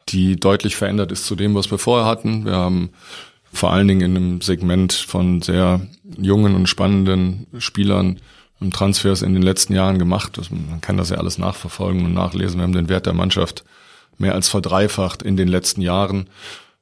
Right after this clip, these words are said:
Ich glaube schon, dass wir insgesamt so gut aufgestellt sind, ähm, als Verein, dass wir aus dieser Position heraus in den nächsten Jahren weiter angreifen können und auch wollen.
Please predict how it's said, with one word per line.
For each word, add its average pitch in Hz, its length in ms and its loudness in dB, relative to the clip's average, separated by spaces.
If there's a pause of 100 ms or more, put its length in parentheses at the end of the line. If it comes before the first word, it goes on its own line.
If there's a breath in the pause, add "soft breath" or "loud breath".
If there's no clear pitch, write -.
Ich - 140 -8
glaube 95 200 2
schon, 117 200 2
dass 104 160 0
wir 92 360 -2 (100)
insgesamt 107 920 0 (120)
so 107 260 0
gut 113 320 -4
aufgestellt 104 680 0
sind, 101 500 -2
ähm, 95 360 -2
als 95 320 -2
Verein, 95 440 0
dass 95 200 -2
wir 95 100 0
aus 92 120 -2
dieser 98 220 0
Position 95 520 -4
heraus 95 320 0
in 95 100 0
den 95 140 0
nächsten 95 280 -2
Jahren 95 380 0
weiter 95 240 0
angreifen 85 580 -2 (240)
können 101 320 2
und 90 120 4
auch 90 160 0
wollen. 95 300 2